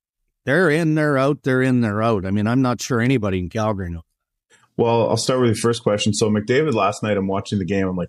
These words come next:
Speaker 2: "This guy's gotta win the Hart." Like,
Speaker 1: Yeah.
Speaker 2: it's, he's, it, you know, outstanding career, season so far and career, obviously. But I looked at it, it was like minus a thousand. So if you're, what that means is that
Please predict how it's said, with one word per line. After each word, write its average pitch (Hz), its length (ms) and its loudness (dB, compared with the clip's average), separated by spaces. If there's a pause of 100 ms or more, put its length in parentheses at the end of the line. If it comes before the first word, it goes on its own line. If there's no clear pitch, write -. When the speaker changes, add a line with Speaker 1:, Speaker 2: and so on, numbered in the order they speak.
Speaker 2:
"This 123 160 -2
guy's 92 260 -2
gotta 87 260 -4
win 85 200 -8
the 73 60 -16
Hart." 82 260 -20
Like, 82 160 -12
Speaker 1:
Yeah. 87 140 0
Speaker 2:
it's, - 220 -10
he's, 95 440 0
it, 98 180 -2 (140)
you 95 100 2
know, 82 160 -2 (420)
outstanding 95 600 0
career, 87 500 0 (220)
season 98 420 -2
so 87 160 -2
far 85 220 -2
and 82 160 -4
career, 80 360 -8
obviously. 85 400 -8
But 98 260 -2 (520)
I 113 80 -2
looked 156 220 0
at 180 60 2
it, - 20 2
it - 20 2
was 123 100 0
like 117 120 2
minus 127 340 -2
a 123 40 -8
thousand. 98 380 -4 (380)
So - 140 -2
if 117 80 0
you're, 214 340 4
what 170 200 -2
that 185 120 -2
means 123 260 2
is 101 120 -6
that 104 160 -2